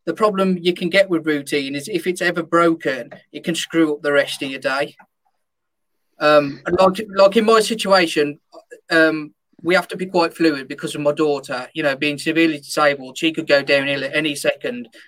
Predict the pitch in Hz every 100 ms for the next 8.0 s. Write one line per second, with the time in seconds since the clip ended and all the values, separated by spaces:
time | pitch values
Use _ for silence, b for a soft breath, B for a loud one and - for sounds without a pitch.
0 | B 156 151 139 - 156 143 143 131 127
1 | - b b - 156 - 147 139 151 135
2 | 139 151 156 - b _ _ _ 165 151
3 | 190 185 - 190 185 165 170 160 165 160
4 | 165 143 135 - 165 160 147 151 156 147
5 | 151 143 143 151 147 135 139 123 123 117
6 | - _ _ _ _ - 143 151 - 147
7 | 160 151 143 139 123 151 156 139 127